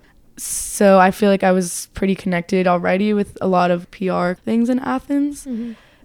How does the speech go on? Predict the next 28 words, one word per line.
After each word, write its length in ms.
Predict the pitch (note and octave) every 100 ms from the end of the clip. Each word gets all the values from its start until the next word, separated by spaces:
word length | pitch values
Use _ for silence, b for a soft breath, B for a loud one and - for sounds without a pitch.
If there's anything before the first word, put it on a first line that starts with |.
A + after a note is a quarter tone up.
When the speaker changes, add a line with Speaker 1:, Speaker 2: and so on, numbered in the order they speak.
| -
Speaker 1:
So 260 | - G#3
I 80 | G3+
really 260 | G3 A#3+ B3
try 200 | - G3+
to 400 | F#3 F3+ F3 - -
make 380 | G3+ G3+ G3
it 100 | G3 -
all 240 | F#3 F3+
kind 240 | F#3+ G3 F3+
of 160 | F3
work 320 | F#3 E3+ -
because 240 | G3 F#3 A3+
it 100 | -
is 240 | B3+ C4
all 240 | - F#3+ F#3
for 160 | -
the 100 | F3+
same 300 | F3 F#3 F3
reason. 300 | F3+ F3 F3+
It's 160 | F3 -
for 80 | F#3+
the 80 |
same 240 | F#3+ F#3 F3
vision. 420 | F3 E3+ E3+ -
It's 160 | - -
to 120 | F#3
bring 320 | E3+ F3+ F3
music 580 | F3+ F3 F3 F3 - -